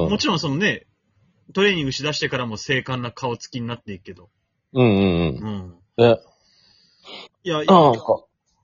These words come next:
Speaker 2: うん。
Speaker 1: やっぱり、
Speaker 2: うん。
Speaker 1: 僕は泣きますね。泣いちゃいますね。
Speaker 2: あ、泣いた？
Speaker 1: うん。
Speaker 2: まあでも重なりあったんじゃない？自分の人生と。ちょっと。
Speaker 1: <laughs> いや、いや、私別にあの、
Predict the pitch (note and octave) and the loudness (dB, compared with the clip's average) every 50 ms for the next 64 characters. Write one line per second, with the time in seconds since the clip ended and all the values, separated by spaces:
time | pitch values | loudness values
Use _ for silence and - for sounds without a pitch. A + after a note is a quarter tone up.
0 | _ _ _ _ _ _ - B2+ G#2+ F#2+ E2+ - - - _ _ _ G3 F3+ E3+ | _ _ _ _ _ _ 0 2 2 2 0 -2 -4 -12 _ _ _ -2 -2 -2
1 | E3 _ - - G#3+ G3+ F#3+ F3 D#3 C#3+ D3+ - - - - - - - - _ | -2 _ -4 -2 0 2 2 2 4 4 4 4 2 0 -4 -6 -12 -16 -18 _
2 | _ A3+ E3+ D#3 G#3+ G3+ F3+ G3+ G3 G3 G3 G3 F#3+ E3 D#3+ D#3+ D#3+ E3 D#3+ D3+ | _ -6 -2 0 2 2 4 2 2 2 0 -2 -4 -4 -6 -8 -8 -6 -4 -2
3 | D3+ D3+ D3+ - - E3+ F3 E3+ - A#2+ A2 A2 G#2 G2 F#2+ F#2 E2+ - _ _ | -2 -2 -2 -4 -4 -4 -4 -4 -4 -6 -6 -6 -6 -8 -10 -12 -14 -18 _ _
4 | B2+ B2 C3+ C#3 C3+ C3+ - C#3+ C#3 C3+ C#3 C3 C3 D3 D#3+ E3 D#3+ G3+ A3 B3+ | -6 -2 0 0 0 0 0 0 2 4 4 4 4 4 4 4 6 6 6 6
5 | - - - _ _ B2+ A#2+ A2+ G#2 G2 F#2 F2 E2 F2+ _ _ _ _ _ _ | 4 -2 -20 _ _ -6 -4 -4 -4 -6 -8 -12 -14 -18 _ _ _ _ _ _
6 | _ _ _ _ _ _ - D3+ D3 C#3+ E3+ D3+ B2+ - - F3+ F3+ G#3+ C#4+ D4 | _ _ _ _ _ _ 4 4 6 6 6 4 4 4 4 2 6 6 6 8
7 | D4 C#4+ C#4 B3+ - - A3 B3+ C4 - _ _ - G3 D3 A2+ F#2+ F#2+ A2 D3 | 10 8 8 8 6 6 6 6 4 2 _ _ 4 4 4 6 4 4 4 4
8 | D#3 B2 A2+ A2 A2+ A2+ A2+ G#2+ G#2 G2+ G2 G#2+ G#2 F#2+ F#2 - F#2 E2+ - - | 4 2 0 -2 -2 -2 -2 -2 -2 -2 -2 -4 -4 -4 -4 -4 -6 -4 -4 -6
9 | C2 - _ - - - - G#2 G2 - - - - - A3 G3 - _ G#3+ G3 | -6 -4 _ 0 0 2 2 2 0 0 -2 -2 0 0 0 -2 0 _ -6 -6
10 | - _ _ _ C4+ - _ - D#4+ - _ _ _ - _ - _ _ _ _ | -6 _ _ _ -8 -8 _ -8 -8 -8 _ _ _ -20 _ -20 _ _ _ _
11 | - - _ - - - - F3+ F#3 E3+ F3+ F#3 - G#3+ - - A3 G#3 - A3+ | -20 -20 _ -16 -14 -10 -4 -2 2 2 2 2 2 0 0 0 -2 -2 -2 0
12 | A3 G3 - A3 G3 F3+ | 0 0 0 0 -2 -2